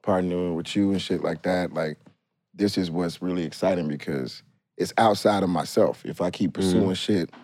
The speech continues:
Speaker 1: just inside of myself, I don't know when I would've bumped back into you, you know what I'm saying?
Speaker 2: That's
Speaker 1: Like,
Speaker 2: crazy, man.
Speaker 1: it's just bringing, bringing me back out into the world in a way where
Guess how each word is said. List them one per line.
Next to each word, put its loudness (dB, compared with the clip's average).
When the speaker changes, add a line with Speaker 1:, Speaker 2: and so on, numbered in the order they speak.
Speaker 1:
just -2
inside 0
of 0
myself, 2
I 0
don't 6
know 6
when 6
I 2
would've 0
bumped -2
back -2
into -4
you, -4
you -4
know -2
what 0
I'm -2
saying? -2
Speaker 2:
That's -2
Speaker 1:
Like, -14
Speaker 2:
crazy, 4
man. -6
Speaker 1:
it's -4
just -2
bringing, 2
bringing 2
me 2
back 0
out 2
into -2
the -2
world 2
in 0
a -2
way 0
where -2